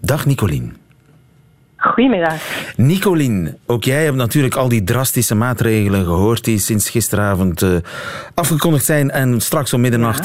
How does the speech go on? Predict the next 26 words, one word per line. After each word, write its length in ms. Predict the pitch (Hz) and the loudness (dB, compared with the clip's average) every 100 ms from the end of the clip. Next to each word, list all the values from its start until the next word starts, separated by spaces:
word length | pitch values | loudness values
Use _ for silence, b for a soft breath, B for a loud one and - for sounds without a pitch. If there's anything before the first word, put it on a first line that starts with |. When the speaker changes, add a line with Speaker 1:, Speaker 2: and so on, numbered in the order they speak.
| - | -2
Speaker 2:
Ja. 80 | 151 | 2
Speaker 1:
ingaan. 580 | 147 104 101 98 156 160 B B B B | 2 2 0 0 0 -2 B B B B
Jij 300 | 120 208 165 | 0 2 0
had, 260 | 107 147 | 2 0
we 120 | 190 127 | 0 0
hebben 180 | 131 | 2
al 120 | 131 113 | 0 0
heel 360 | 76 131 180 | 0 2 2
veel 160 | 143 117 | 2 2
vragen 400 | 123 135 110 104 | 0 -2 -2 0
binnengekregen 600 | 135 120 123 120 107 101 - | 2 0 2 0 0 -2 -2
en 320 | 180 170 120 | 0 2 0
gea-, 220 | 123 117 | 0 -2
beantwoord, 580 | 123 113 107 120 165 135 | 0 0 0 0 0 0
ook 200 | 123 104 | -2 -2
tussen 260 | - 107 98 | -2 -2 2
negen 220 | 95 90 | 0 0
en 100 | 85 | 0
tien 180 | 101 98 | 0 0
vanmorgen. 460 | 87 78 80 123 B B B B B | 2 0 0 0 B B B B B
Nicolien, 360 | 127 147 127 | 0 2 0
je 80 | 113 | 0
had 120 | 143 | 0
nog 160 | 165 131 | 0 0
een 140 | 117 | 0
vraag 360 | - 127 170 | 0 0 0